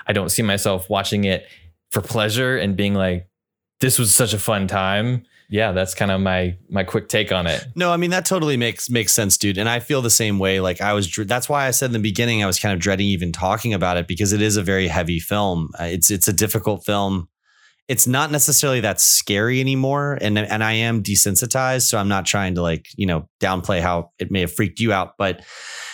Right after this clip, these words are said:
Speaker 2: like we talked about Evil Dead, there's certain set pieces that are extremely disturbing. Um, the masturbation scene is one that stands out that I think, especially at the time, and even today, I mean, she's a twelve-year-old girl and the crucifix is,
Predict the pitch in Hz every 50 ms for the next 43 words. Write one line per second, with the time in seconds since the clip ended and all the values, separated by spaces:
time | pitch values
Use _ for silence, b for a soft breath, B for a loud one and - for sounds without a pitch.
0 | B B B B _ 139 151 143 165 156 - 170 170 165 - 147 131 131 131 113
1 | 113 104 - 127 156 175 165 120 120 120 110 - - 143 139 123 110 - - 139
2 | 139 131 - - 120 107 95 - 110 98 87 107 101 101 101 98 - - - 117
3 | 113 104 101 95 80 85 - - 107 101 92 82 85 76 76 B B B B B
4 | B B _ 98 101 98 95 92 90 87 85 85 - _ _ 101 107 104 107 104
5 | 101 - 104 92 113 127 127 - 120 113 104 - 123 117 113 110 107 107 104 -
6 | 95 87 87 92 98 98 95 92 90 85 - - 104 95 92 90 85 95 90 87
7 | 87 85 - - 92 87 85 85 - - _ - - 95 92 85 - 98 92 82
8 | - - _ _ _ _ _ - - - - - 139 123 - - 120 101 - -
9 | 101 - - - 113 107 98 92 90 90 87 85 82 82 - _ _ _ _ 131
10 | 143 175 180 139 123 107 - 98 80 87 80 78 76 71 92 107 117 113 - 143
11 | 135 131 - - 156 160 156 135 123 110 98 85 78 - 98 101 98 90 76 65
12 | - - _ 95 92 92 90 87 87 78 - b b b b b b b b b
13 | b b _ _ - 104 104 - - 135 127 - - 113 - 113 98 - - -
14 | 95 87 82 - -